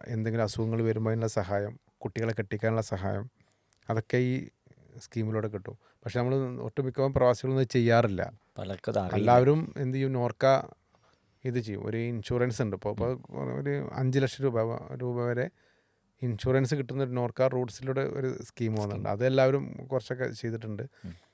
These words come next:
Speaker 1: പക്ഷേ ഇതൊന്നും, ഇങ്ങനെയുള്ള ക്ഷേമനിധിയിലൊന്നും ആരും അധികം അറിയില്ല, അധികം ആളുകളും അംഗങ്ങളാവില്ല.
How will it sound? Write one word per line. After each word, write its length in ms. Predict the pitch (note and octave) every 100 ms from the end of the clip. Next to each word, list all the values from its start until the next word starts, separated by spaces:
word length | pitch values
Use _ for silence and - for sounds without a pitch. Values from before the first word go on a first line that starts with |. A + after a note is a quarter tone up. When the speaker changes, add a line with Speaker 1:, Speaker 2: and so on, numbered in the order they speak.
| _ -
Speaker 1:
പക്ഷേ 200 | G#2 A2+
ഇതൊന്നും, 420 | A2+ A2+ A#2+ B2+
ഇങ്ങനെയുള്ള 440 | B2 B2 B2+ C3 B2+
ക്ഷേമനിധിയിലൊന്നും 640 | - A2+ A#2+ A#2+ A#2+ B2+
ആരും 300 | A#2 A#2 A#2
അധികം 420 | A2+ A2+ A#2 A2+ F#2+
അറിയില്ല, 580 | G#2+ G#2+ A2+ A#2 A#2+ F3+ _ _ _ _ _ -
അധികം 260 | G#2+ A2+ A#2
ആളുകളും 280 | A2+ A#2
അംഗങ്ങളാവില്ല. 800 | A2+ G#2+ A2 A2+ G#2 F#2+ F#2 -